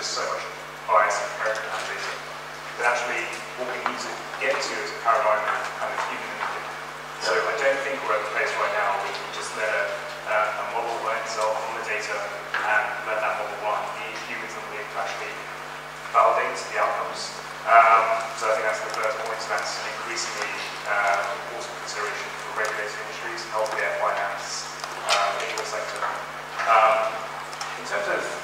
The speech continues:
the applications for clinical trials, that's an interesting one. I think, um, yeah, I'm gonna contradict myself slightly by saying there is a lot of data out there. There's a lot of data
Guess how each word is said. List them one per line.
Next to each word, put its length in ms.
the 160
applications 800
for 160
clinical 320
trials, 240
that's 240
an 80
interesting 400
one. 160
I 80
think, 240
um, 220
yeah, 160
I'm 160
gonna 160
contradict 320
myself 320
slightly 220
by 160
saying 320
there 160
is 80
a 80
lot 80
of 80
data 160
out 240
there. 160
There's 160
a 160
lot 80
of 80
data 200